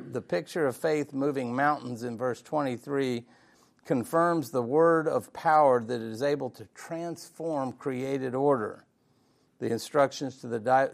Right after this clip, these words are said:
disciples in verse twenty-four, "Therefore I tell you, whatever you ask in prayer, believe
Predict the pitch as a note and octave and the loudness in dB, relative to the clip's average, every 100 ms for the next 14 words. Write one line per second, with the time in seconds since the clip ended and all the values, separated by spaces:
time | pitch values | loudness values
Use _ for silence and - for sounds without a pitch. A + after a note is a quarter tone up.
0 | A#2 A#2+ - C#3+ C3 B2 A#2 A2+ A#2+ - | -6 -8 0 2 2 -2 -8 -6 -6 -8
1 | - C#3+ C3 A2+ D3 D3 C3 A#2+ A#2+ _ | -6 -4 -4 -6 -2 2 4 4 2 _
2 | _ _ _ _ _ A#2+ A#2+ D3 B2+ A2+ | _ _ _ _ _ 2 4 4 4 4
3 | - C3 B2 A#2 A#2 A#2+ A#2+ A#2+ A#2+ - | 4 2 2 -2 0 0 2 2 2 0
4 | A#2+ G#2+ C#3 A#2 A2+ A#2+ C#3 B2 | -10 -6 -4 -2 -2 0 0 -2